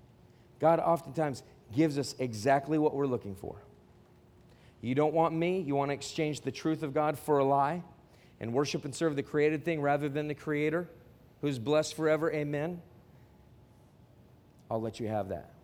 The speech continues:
Now, if you look at Romans one, and the only thing that you can do is point the finger at other people, you will never be able to share the gospel in its reality.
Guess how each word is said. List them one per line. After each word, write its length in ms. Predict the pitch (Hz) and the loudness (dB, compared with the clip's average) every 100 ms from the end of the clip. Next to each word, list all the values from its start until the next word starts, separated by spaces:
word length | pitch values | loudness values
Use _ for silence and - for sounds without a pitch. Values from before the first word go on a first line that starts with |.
| - - - - - - - - - - - - - - - - - - - - - - - - - - - - | -20 -20 -20 -20 -20 -20 -20 -20 -20 -20 -20 -20 -20 -20 -20 -20 -20 -20 -20 -20 -20 -20 -20 -20 -20 -20 -20 -6
Now, 260 | 135 120 - - - - | -2 -2 -4 -14 -18 -8
if 240 | 156 135 147 | -6 -4 -4
you 140 | 185 | 0
look 240 | 208 196 | 2 4
at 80 | 190 | 2
Romans 420 | 147 156 156 147 | 2 0 0 -4
one, 420 | 123 139 120 107 120 - - - - - - - - - - - - - - - - - - - | -2 -2 -2 -4 -10 -16 -20 -20 -20 -20 -20 -20 -20 -20 -20 -20 -20 -20 -20 -20 -20 -20 -20 -8
and 120 | 120 | -4
the 100 | 127 | -2
only 260 | 135 165 170 | 0 0 -2
thing 160 | 170 | -2
that 120 | 160 156 | -2 -4
you 120 | 143 | -6
can 140 | 143 | -4
do 120 | 139 | -2
is 80 | 127 | -4
point 260 | - 147 135 | -4 -6 -6
the 60 | |
finger 300 | 120 147 135 | -6 -6 -4
at 80 | 123 | -2
other 180 | 117 110 | -2 -4
people, 400 | - 123 95 92 117 - - - - - - - - - - - - - | -8 -10 -8 -12 -14 -20 -20 -20 -20 -20 -20 -20 -20 -20 -20 -20 -20 -12
you 100 | 120 | -6
will 80 | 127 | -4
never 360 | 117 135 156 170 | -2 0 0 0
be 180 | 156 151 | 0 2
able 140 | 143 | 0
to 80 | 131 | -4
share 280 | - 143 127 | -2 0 0
the 80 | |
gospel 480 | 123 120 117 - 110 117 | 0 -2 -2 -6 -10 -8
in 100 | 113 | -10
its 180 | 107 | -8
reality. 440 | 110 101 95 95 | -6 -4 -4 -6